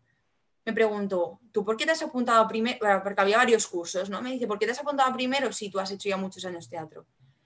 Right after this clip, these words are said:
Y yo le dije, "Es que realmente yo no sé". Entonces, fui a las primera, a la primera clase, fue la segunda y me cogió y me dijo, "Esther,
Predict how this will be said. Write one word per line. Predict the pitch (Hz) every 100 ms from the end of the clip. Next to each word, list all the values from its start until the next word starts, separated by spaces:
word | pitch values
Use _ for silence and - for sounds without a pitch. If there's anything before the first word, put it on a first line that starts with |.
| _ _
Y | -
yo | 240
le | 233
dije, | 214 - 196
"Es | -
que | 247
realmente | 269 277 254 254 262
yo | 247
no | 247
sé". | - 220 254 _ _ _ _ _
Entonces, | 233 254 - _ _ _ _
fui | - 226
a |
las | 254 262
primera, | 254 254 247 247
a | 220
la | 202
primera | 202 214 262
clase, | 269 311 330 311
fue | 302 247
la | 262
segunda | 269 277 285 277
y |
me | 220
cogió | 214 - 240 226 262 262
y | 233
me | 202
dijo, | 196 196 160 160 _ _ _ _ _
"Esther, | 208 - 220 220